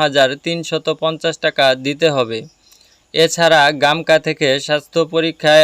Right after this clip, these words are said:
এবং কুয়েতের ঢাকা দূতাবাসে ভিসা স্ট্যাম্পিং ফি সহ অন্যান্য আনুষঙ্গিক খরচ প্রার্থীকে বহন করতে হবে। গত বিশে আগস্ট থেকেই আবেদন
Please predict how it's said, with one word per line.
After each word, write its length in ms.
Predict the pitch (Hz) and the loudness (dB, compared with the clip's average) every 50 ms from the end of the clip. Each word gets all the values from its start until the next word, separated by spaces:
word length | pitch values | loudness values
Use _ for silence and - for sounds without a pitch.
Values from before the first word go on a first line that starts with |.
| 147 143 | 4 2
এবং 180 | 139 139 147 147 147 - | 2 0 -2 -4 -4 -6
কুয়েতের 420 | - 147 151 156 151 - 156 151 147 135 | -6 -4 -4 -4 -2 -2 -4 -4 -2 0
ঢাকা 280 | 135 135 139 - 151 147 | 0 0 2 2 0 0
দূতাবাসে 680 | 139 135 147 147 - 160 151 156 151 - - 139 123 123 151 - _ _ _ _ - 127 | 0 -2 -2 0 2 2 4 4 2 0 0 -4 -4 -4 -4 -8 _ _ _ _ -10 -6
ভিসা 320 | 131 156 156 - 165 156 156 156 151 | -4 -4 -2 0 2 4 4 2 2
স্ট্যাম্পিং 560 | - _ - 156 151 151 147 139 147 139 143 151 147 - | -2 _ -4 -2 -2 -2 -4 -4 -6 -6 -6 -8 -10 -8
ফি 140 | - 147 156 160 156 | -6 -4 -4 -2 -4
সহ 300 | - - 151 156 147 147 143 143 143 147 151 160 | -2 0 0 2 2 4 4 4 2 2 0 -4
অন্যান্য 380 | 165 165 170 165 160 156 156 156 156 147 147 156 | -4 -2 -2 -2 -2 -2 -2 -2 -2 -2 -2 -2
আনুষঙ্গিক 540 | 160 165 156 - 170 160 156 147 151 143 - - | -4 -4 -6 -6 -6 -6 -6 -6 -6 -8 -6 -4
খরচ 320 | 151 143 135 139 131 139 - _ _ | -2 0 2 2 0 -2 -4 _ _
প্রার্থীকে 500 | - 151 151 151 - - 165 156 - 165 160 | 0 2 2 2 0 -2 -8 -4 -2 -2 -2
বহন 300 | 139 147 151 156 143 143 131 151 | 0 0 -2 -2 -2 -4 -4 -4
করতে 240 | 160 156 - - 160 | -4 -4 -4 -4 -4
হবে। 300 | 143 131 123 107 113 113 123 - _ _ _ _ _ _ _ _ _ _ _ _ _ _ _ _ _ - | -2 -2 -4 -4 -8 -12 -18 -20 _ _ _ _ _ _ _ _ _ _ _ _ _ _ _ _ _ -16
গত 340 | 147 131 143 147 156 151 - 175 175 170 160 147 | -6 0 2 2 2 2 2 2 2 2 2 2
বিশে 320 | 156 175 165 - 175 170 165 156 156 160 | 0 -2 0 0 2 2 2 4 2 2
আগস্ট 300 | 151 160 160 156 - _ | 2 0 0 -2 -2 _
থেকেই 360 | - 156 156 - 165 151 147 143 143 - 147 156 | -6 -6 -4 0 0 0 0 0 -2 -2 -2 0
আবেদন 340 | 151 170 160 156 165 165 | 0 0 0 0 -2 -4